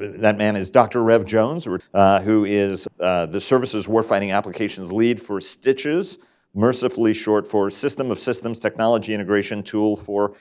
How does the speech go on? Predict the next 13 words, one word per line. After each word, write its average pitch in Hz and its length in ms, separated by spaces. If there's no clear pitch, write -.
Heterogeneous 120 800
Electronic 95 480
Systems. - 520
Uh, 92 380
he 92 140
was 104 160
at 92 100
darpa 107 340
where, 98 440
uh, 95 160
the 95 160
idea 95 280
was, 90 400